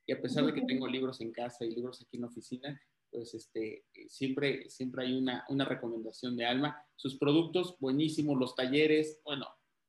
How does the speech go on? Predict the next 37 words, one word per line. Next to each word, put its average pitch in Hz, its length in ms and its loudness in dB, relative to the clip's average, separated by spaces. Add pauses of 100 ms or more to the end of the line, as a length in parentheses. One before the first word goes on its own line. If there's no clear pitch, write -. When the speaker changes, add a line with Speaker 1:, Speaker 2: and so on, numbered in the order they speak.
(640)
Speaker 1:
yo 147 180 2
sabía 131 320 0
que 123 80 -2
Alma 123 300 2
iba 135 180 4
a 127 40 2
venir 127 240 2
a 123 40 2
aportar 117 380 -6
muchísimo. 131 460 -2
Est-, - 280 -8
eres 143 220 0
todo 156 200 4
un 143 80 6
estuche 127 340 -4
de 113 60 0
monerías 117 640 -6 (360)
y 123 160 -2
eso, 127 380 0
eso 131 280 -4
Speaker 2:
No, 226 340 -2 (300)
Speaker 1:
nos, 233 280 2
Speaker 2:
realmente. 202 260 -2
Speaker 1:
nos 135 200 -4
encanta. 147 600 4 (300)
Y 151 300 -2
algo 190 400 4
que 143 120 -10
quiero 170 180 8
rescatar 139 580 0
antes 127 340 -2
de, 127 280 -2
de 123 160 -4
empezar 127 340 -4
a 127 60 -2
cerrar 135 440 2 (300)
es, 139 420 2